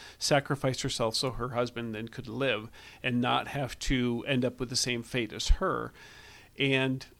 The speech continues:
I, I kind of liked that aspect of her being genuinely not happy with the whole rescue idea.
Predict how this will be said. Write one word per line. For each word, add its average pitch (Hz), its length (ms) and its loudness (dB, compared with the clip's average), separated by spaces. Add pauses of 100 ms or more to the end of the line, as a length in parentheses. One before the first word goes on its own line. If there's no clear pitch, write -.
I, 143 220 4
I 143 80 -4
kind - 260 -2
of 214 280 -4
liked 127 600 0
that 123 580 0
aspect 123 600 0
of 117 280 -2
her 147 180 0
being 143 320 4
genuinely 131 1120 0
not 135 320 0
happy 143 440 0
with 113 220 -4
the 127 80 -2
whole 120 240 2
rescue 120 440 0
idea. 95 400 -4